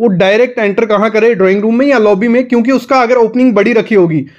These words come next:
वहीं जो आपका बाहर से स्ट्रेंजर या गेस्ट आएगा, वो वहीं बैठेगा। तो आप कर सकते हो, जहाँ तो ओपन रख सकते हो, जहाँ आप उसका साइज रख सकते हो तीन by सात फुट का, चलेगा, कोई दिक्कत नहीं है। आगे होता है हमारा टॉयलेट और बाथरूम।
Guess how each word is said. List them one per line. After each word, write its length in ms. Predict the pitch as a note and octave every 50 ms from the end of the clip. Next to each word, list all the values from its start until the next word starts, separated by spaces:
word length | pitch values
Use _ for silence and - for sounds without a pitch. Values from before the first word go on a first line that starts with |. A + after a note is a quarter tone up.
| _ _ _
वहीं 420 | E3 F#3 G3+ G3+ A#3+ C4 C#4 C4 G3
जो 120 | F3+ G#3
आपका 520 | G3+ F#3 F3+ F#3 - G#3+ G#3 G#3 G3+ - - -
बाहर 300 | E3 D3 E3 D#3+ F3 F#3+
से 160 | F#3+ F#3 G#3
स्ट्रेंजर 460 | F3+ - - G#3 F#3+ G3 F#3 G3 G#3+ G3
या 100 | G3 F3+
गेस्ट 260 | E3+ F3+ F3+ F3+ -
आएगा, 240 | F#3+ F#3 F#3 F3 D#3+
वो 120 | E3 F#3
वहीं 280 | G#3 F#3+ F3 E3+ F3+ F3+
बैठेगा। 440 | D#3 C#3 C3 D3+ C#3 B2+ C#3 - - _ - - - _ _
तो 60 | -
आप 320 | A#3+ G3 G3+ G#3 A3 G#3+ - -
कर 100 | B3 A3
सकते 360 | - B3 A3 - - - A3+
हो, 280 | G#3+ G3+ G3+ G#3+ A3+
जहाँ 240 | A3 F3+ G#3 F#3+ F#3
तो 100 | F3+ A3+
ओपन 300 | G#3 F#3 F3 D#3+ F#3+ A3
रख 180 | A3 A#3 A3+ -
सकते 260 | B3 A3+ - - C4
हो, 120 | C#4+ D4+
जहाँ 300 | C#4+ G3 G#3+ A3 B3 C4
आप 140 | C4 B3+ B3+
उसका 240 | C4+ C4 - - D4
साइज 320 | C4+ C#4 B3+ A#3+ B3 A3
रख 180 | B3 A#3+ A3+ A#3
सकते 400 | - - A#3 - - - A#3 G#3+
हो 480 | G3+ F#3+ F#3 G3+ A#3+ C4 C#4+ D4+ D4 - - _ _ _ _ _
तीन 240 | - A3+ A#3+ C4 B3+
by 280 | G3+ G3 G#3 B3+ C#4+
सात 320 | C4 - - A3 G#3+ G3 - -
फुट 140 | F#3+ E3
का, 140 | D3+ - D#3+
चलेगा, 440 | D3+ - - B3 B3 A#3+ A3+ G3 F#3+
कोई 180 | F3 - A3+ A3
दिक्कत 300 | F3 F3+ E3+ - F#3+ D#3+
नहीं 200 | D3+ D#3+ D3+ D#3+
है। 60 | D3+
आगे 300 | F3+ F3+ G#3+ G#3+ B3+ C4+
होता 220 | B3 G#3 - A#3+
है 80 | A3 G#3
हमारा 200 | G#3 G#3 G#3+ A3
टॉयलेट 340 | A3 A3 G3+ F#3+ F#3+ F3+ E3+
और 80 | D#3
बाथरूम। 340 | D3 D3 C#3 C#3 - D3 C#3+